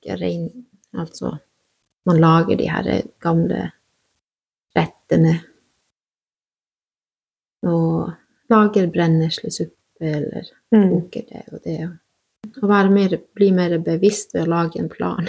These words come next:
Speaker 1: <laughs>
Speaker 2: Mhm. Mm.
Speaker 1: Mm, men
Speaker 2: Kanske
Speaker 1: det
Speaker 2: i din bok.
Speaker 1: Jo, jo, jo.
Speaker 2: Mm. <laughs>
Speaker 1: Og, men også på, altså, det er mye jobb, og det krever at du sanker inn.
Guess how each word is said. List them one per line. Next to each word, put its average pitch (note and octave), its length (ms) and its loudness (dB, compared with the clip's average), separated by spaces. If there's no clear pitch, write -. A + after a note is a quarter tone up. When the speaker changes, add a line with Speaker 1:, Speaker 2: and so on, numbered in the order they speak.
Speaker 1:
<laughs> - 80 -4
Speaker 2:
Mhm. A3+ 500 4
Mm. A3 240 -4
Speaker 1:
Mm, A3 220 -6
men F#3+ 80 -10
Speaker 2:
Kanske C4 260 -2
Speaker 1:
det C4 60 2
Speaker 2:
i A#3+ 40 0
din G3+ 260 0
bok. A#3 380 -2
Speaker 1:
Jo, D4+ 640 4
jo, F3 220 -6
jo. A#3 100 2
Speaker 2:
Mm. G3 280 0
<laughs> - 800 0
Speaker 1:
Og, G#3 340 4
men G#3 140 4
også G#3 360 2
på, F3+ 340 0
altså, F#3 300 -4
det E3+ 160 0
er A#3 160 4
mye F#3+ 340 4
jobb, E3 280 0
og E3+ 160 -2
det F3 140 2
krever G3+ 480 2
at E3 120 -8
du F3+ 100 -4
sanker E3 560 -2
inn. F3 320 2